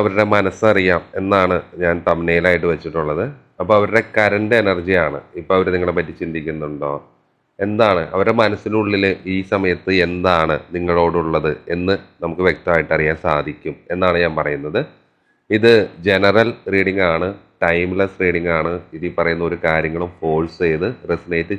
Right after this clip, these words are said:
ചെയ്യരുത്. കാരണം നിങ്ങളുടെ റീഡിംഗ് അല്ല. നിങ്ങൾക്ക് വിശക്കുന്നതിന്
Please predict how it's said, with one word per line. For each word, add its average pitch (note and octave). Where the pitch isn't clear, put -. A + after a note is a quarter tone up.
ചെയ്യരുത്. F2
കാരണം G2+
നിങ്ങളുടെ F2+
റീഡിംഗ് D#2+
അല്ല. D2
നിങ്ങൾക്ക് G2+
വിശക്കുന്നതിന് G2+